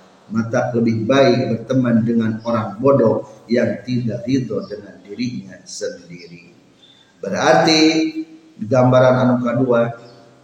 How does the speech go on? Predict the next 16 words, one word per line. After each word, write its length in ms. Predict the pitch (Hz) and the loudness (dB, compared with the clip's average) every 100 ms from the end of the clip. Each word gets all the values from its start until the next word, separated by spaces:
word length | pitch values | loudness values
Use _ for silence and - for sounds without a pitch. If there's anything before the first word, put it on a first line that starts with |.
| - | -2
bodoh 560 | 139 156 156 139 - | 4 4 6 6 4
karena 240 | 139 127 123 | 2 2 2
ilmu 480 | 127 123 120 113 113 | 2 2 2 2 4
dohir 640 | 147 135 131 123 120 - | 4 4 2 2 0 -2
tapi 400 | 120 117 120 - | -6 -4 -6 -4
terido 480 | 117 147 - 127 113 | -2 -2 0 0 0
karena 320 | 117 110 110 | 0 -2 0
nafsu, 560 | 127 107 - 123 123 - - - - - | -2 -4 -8 -10 -10 -14 -20 -20 -20 -4
aya 400 | 120 123 120 127 | 0 2 2 0
unsur 480 | 117 - 117 - | 0 -2 -4 -6
bodohna 640 | 113 123 131 127 113 110 104 | -4 0 2 2 2 -2 -4
jeung 240 | 107 - | -12 -8
unsur 400 | 117 113 - 101 - | -4 -4 -4 -12 -10
pinterna. 720 | 107 92 - 110 95 92 - _ _ _ - _ - | -14 -14 -12 -12 -12 -20 -20 _ _ _ -20 _ 2
Unsur 400 | 156 - 170 165 | 2 4 4 6
bodohna 800 | 165 165 214 220 185 - - | 6 6 6 6 4 2 0